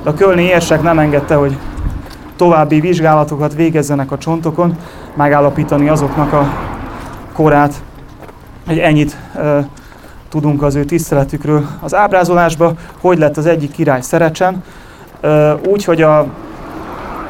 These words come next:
ugye az életnek a teljességét mutatják, fiatal, középkorú, idős, és az akkori ismert világot is szimbolizálni akarták a királyokkal, és az akkori ismert három kontinenst, a Európa, Afrika és Ázsia, ezeket,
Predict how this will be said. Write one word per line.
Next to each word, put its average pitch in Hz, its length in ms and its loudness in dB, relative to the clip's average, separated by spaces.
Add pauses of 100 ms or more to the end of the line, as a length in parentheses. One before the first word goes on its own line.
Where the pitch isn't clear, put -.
(260)
ugye 156 160 2
az 160 280 2
életnek 175 380 2
a 160 40 2
teljességét 160 680 2
mutatják, 156 520 -2
fiatal, 147 400 0
középkorú, 143 560 -2
idős, 208 440 -2
és 185 160 -8
az 156 80 -6
akkori 175 380 2
ismert 156 380 -2
világot 147 960 0
is 160 160 2
szimbolizálni 151 800 0
akarták 143 520 0
a 135 60 -6
királyokkal, 175 680 0 (420)
és 151 160 -4
az 151 80 -2
akkori 165 480 0
ismert 160 400 -2
három 151 320 2
kontinenst, 147 600 0 (760)
a 139 240 2 (240)
Európa, 151 640 2
Afrika 156 480 0
és 135 140 -2
Ázsia, 147 360 2 (460)
ezeket, 147 540 0